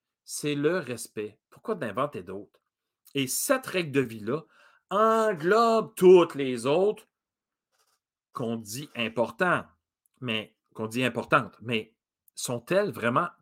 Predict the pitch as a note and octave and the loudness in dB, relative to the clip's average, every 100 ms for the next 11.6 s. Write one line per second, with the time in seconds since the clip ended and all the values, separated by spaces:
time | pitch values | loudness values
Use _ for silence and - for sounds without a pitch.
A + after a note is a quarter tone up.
0 | - D#3+ C#3+ B2 A2+ - D3+ F#3+ G#3 D#3 | -4 0 0 0 -4 0 2 2 -2 -6
1 | A2+ G2+ G2 G#2+ - G#3 G3 F2+ A2 F3 | -4 -2 -2 -6 -4 -2 -2 -6 -4 0
2 | G#3 - D3 C#3 E3+ F#3+ - - - - | 0 0 -4 -2 -2 -4 -14 -20 -18 0
3 | C3 C3 F3 D#3+ - - F#3+ B3 B3 - | 0 2 2 2 -2 2 6 6 6 2
4 | C#3 - - F3 F#3 G#3 A#3 A#3 C#4 D#4 | -2 -8 -8 -6 -2 0 0 0 0 2
5 | D3 A#2 B2+ - - _ - E3 - A3+ | 4 4 2 -8 -20 _ -8 -6 2 4
6 | A#3+ C#3 C#3 G3+ F#3+ B2+ A2 B2 C3+ - | 6 4 4 2 2 -2 -2 -2 -4 -8
7 | _ - B2+ C3+ - G#3 A#3+ F3+ G#2+ G#2 | _ -8 -4 -4 -6 -2 -2 0 -4 -8
8 | A2 _ _ C3+ E3 E3 G#3+ D3+ G#2+ G2+ | -14 _ _ 2 4 4 2 0 -2 0
9 | A2+ B2+ - _ - D3 E3 E3+ E3 - | 0 -2 -8 _ -4 0 0 -2 -4 -4
10 | - G#3+ A#3 B2 G2+ - B2 B2 - _ | -4 -4 -4 -8 -8 -6 -4 -4 -8 _
11 | _ - C3+ F#3 G#3+ | _ -10 -4 0 -2